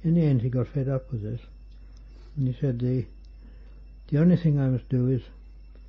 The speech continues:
what I, what I'm going to do is I'm gonna keep on with that Buddho and not stop for anything. The only time I stop is when I go to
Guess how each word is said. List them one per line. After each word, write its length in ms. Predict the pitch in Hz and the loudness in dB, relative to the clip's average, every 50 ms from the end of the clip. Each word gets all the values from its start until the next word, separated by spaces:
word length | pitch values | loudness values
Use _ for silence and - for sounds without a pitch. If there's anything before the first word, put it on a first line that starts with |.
| - - - - - | -20 -20 -20 -12 -6
what 180 | 170 160 156 160 | -2 0 2 2
I, 120 | 151 135 | 2 2
what 200 | 135 139 156 170 | 2 2 2 2
I'm 120 | 165 151 | 2 2
going 200 | 135 143 143 131 123 | 2 2 2 2 0
to 60 | 127 | 0
do 160 | 120 131 131 | 0 0 0
is 80 | 123 107 123 | 0 0 0
I'm 120 | 123 123 | 0 0
gonna 180 | 123 120 123 120 | 0 0 -2 -2
keep 280 | - 180 180 175 175 | 0 0 0 2 2
on 160 | 170 156 143 | 0 2 2
with 100 | 139 131 | 2 2
that 220 | 127 135 127 123 - | 2 0 -2 -2 -2
Buddho 540 | - 165 151 131 - 143 131 123 127 127 - - - - - - - - - | -2 -2 -2 -2 -4 -4 -2 -2 -2 -4 -4 -8 -16 -20 -20 -20 -20 -6 0
and 140 | 123 123 139 | 2 2 4
not 200 | 170 175 175 175 - | 4 2 0 -2 -10
stop 320 | - - 139 139 - - - | -6 -4 -4 -4 -4 -6 -6
for 120 | - 139 | -4 0
anything. 500 | 135 131 131 131 120 - - 110 98 90 - - - - - - - - - - - - - - - - - - - - | 2 2 2 2 0 -2 -4 -4 -4 -6 -10 -16 -20 -20 -20 -20 -20 -20 -20 -20 -20 -20 -20 -20 -20 -20 -20 -20 -6 -2
The 80 | 147 | 0
only 140 | 156 175 175 | 2 2 2
time 260 | 170 180 160 151 143 | 2 2 2 4 4
I 120 | 135 127 113 | 2 2 0
stop 340 | - - 139 135 131 - 131 | -2 -2 -2 -2 -2 -2 -2
is 60 | 120 | -2
when 140 | 123 127 123 | 0 0 0
I 40 | |
go 160 | 120 117 120 117 | 0 0 -2 -2
to 140 | - 123 | -4 -8